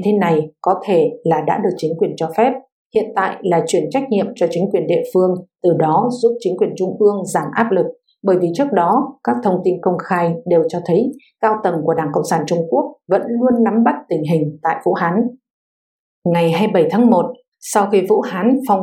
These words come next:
tỏa thành phố không lâu, thị trưởng thành phố Vũ Hán Chu Tiên Vượng khi trả lời phỏng vấn đã công khai đầy trách nhiệm về việc che giấu dịch bệnh cho Trung ương. Ông Chu Tiên Vượng nói thẳng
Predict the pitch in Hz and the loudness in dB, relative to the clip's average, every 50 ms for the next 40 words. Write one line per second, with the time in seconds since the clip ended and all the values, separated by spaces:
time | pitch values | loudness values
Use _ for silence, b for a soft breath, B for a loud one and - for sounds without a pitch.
0 | 175 - 165 160 - 165 156 147 - 160 196 - - 214 196 190 185 185 180 175 | 0 0 0 0 0 -2 -4 0 2 2 2 2 2 0 0 2 2 2 2 2
1 | 175 175 - _ _ _ _ - 220 202 202 214 180 - - 185 170 170 - 190 | 2 -2 -6 _ _ _ _ 0 0 2 2 0 0 0 -2 -2 -2 0 0 0
2 | 190 - 247 262 269 254 202 190 190 226 262 285 285 - 220 202 185 185 - - | 2 4 4 4 4 2 0 0 2 4 4 4 2 2 2 2 2 0 0 0
3 | 202 180 180 180 - 190 180 175 180 - - _ _ - - 208 190 185 180 175 | 0 0 0 -2 2 2 4 4 2 0 -8 _ _ -2 0 0 2 2 0 0
4 | - 180 175 151 156 165 160 - - 151 143 - 185 165 170 226 277 - - - | 0 0 2 4 4 4 4 2 0 -2 -2 -2 -2 0 2 2 2 2 0 -2
5 | - - 196 202 - - 247 240 240 - 262 262 233 - 170 156 - - 262 262 | 0 0 0 0 2 0 0 0 0 -2 0 0 2 2 2 2 2 0 -2 -2
6 | - 202 190 175 - 165 165 160 160 - 170 165 165 - - _ - - 214 202 | 0 0 0 0 0 2 2 2 4 4 2 2 0 -2 -8 _ -4 0 0 0
7 | 196 202 185 190 220 - - - - 175 170 175 175 - - 180 156 156 - 165 | 2 2 2 2 2 2 -2 -4 -2 -2 -2 -2 -2 -2 -2 -2 -2 0 0 0
8 | 180 170 170 175 170 170 165 - _ _ _ _ _ _ - 247 247 240 240 254 | 2 2 2 2 2 0 -6 -10 _ _ _ _ _ _ 0 0 2 2 2 0
9 | 240 240 247 240 240 220 202 - - 165 165 202 214 214 202 175 156 | 2 2 2 4 4 2 2 0 0 0 0 0 0 0 0 0 -2